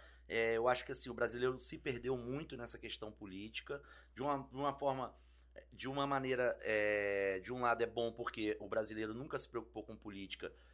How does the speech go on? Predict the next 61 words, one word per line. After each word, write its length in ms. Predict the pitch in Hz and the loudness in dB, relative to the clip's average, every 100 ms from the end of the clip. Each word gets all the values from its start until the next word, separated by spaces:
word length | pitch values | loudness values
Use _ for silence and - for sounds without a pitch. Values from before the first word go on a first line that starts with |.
| - - | -20 0
e 100 | 117 | 2
hoje 200 | 110 107 | 2 2
tá, 340 | 113 101 - - - | 6 6 4 -6 -2
pelo 220 | 120 123 | 2 2
menos 240 | 127 123 | 0 -2
tá, 320 | - 117 - - | 2 4 2 -2
é, 520 | 92 78 95 - 95 | -4 -2 -2 -2 -4
é, 40 | |
é, 40 | 90 | -4
tentando 560 | 120 113 - 135 147 | -2 -4 0 0 0
entender 280 | 120 117 110 | -4 -6 -6
o 60 | 107 | -4
que 80 | |
tá 80 | - | -2
acontecendo, 480 | 107 113 123 160 160 | -4 -2 -4 -6 -6
mas 180 | 170 160 | -6 -6
de 60 | 165 | -6
outra 220 | 165 160 | -6 -6
é 40 | |
ruim 240 | 156 147 156 | -4 -6 -8
porque 260 | - - | -12 -12
ele 100 | 151 | -10
tá 160 | - 151 | 2 2
cego 560 | - 131 139 156 170 - - - | 4 0 0 0 -6 -8 -20 -14
em 320 | 135 139 139 131 | -6 -4 -4 -2
fanatismos 840 | 143 143 139 - 147 143 135 127 | 0 0 -2 -6 -8 -10 -8 -8
de 220 | 113 123 | -4 2
achar 340 | 120 - 123 127 | 4 4 0 0
que 280 | - 127 - - - | -2 -10 -12 -10 0
a 80 | 110 | 0
esquerda 480 | - - 127 123 | 0 -2 -4 0
ou 40 | 117 | -2
a 60 | |
direita 360 | 113 107 120 120 | -2 -4 -6 -6
vai 140 | 120 | -6
resolver 360 | 120 120 120 117 | -6 -4 -4 -4
a 40 | |
vida 240 | 110 117 117 | -6 -6 -8
dele 340 | 104 113 127 | -4 -4 -4
e 20 | |
não 140 | 160 180 | -8 -4
vai 200 | 120 127 | -2 0
resolver 300 | 123 120 117 | -4 -6 -8
a 40 | |
vida 200 | 120 135 | -6 -8
dele. 180 | 127 110 | -8 -10
A 40 | 120 | -10
gente 180 | 123 | -8
já 100 | 135 | -6
tá 140 | 131 143 | 0 0
vendo 220 | 113 127 | 0 -8
que 120 | 135 | -12
não 160 | 151 131 | -10 -6
é 200 | 131 135 - - - | -6 -8 -16 -20 -8
por 120 | 156 | 2
aí. 300 | 165 101 92 - - | 4 4 -2 -10 -14
Não 120 | 113 | -12
tem 180 | 117 139 | -4 0
salvador 420 | 135 135 131 131 | 2 4 2 2
da 120 | 135 | 0
pátria. 500 | 143 104 87 - - | 2 2 2 0 -10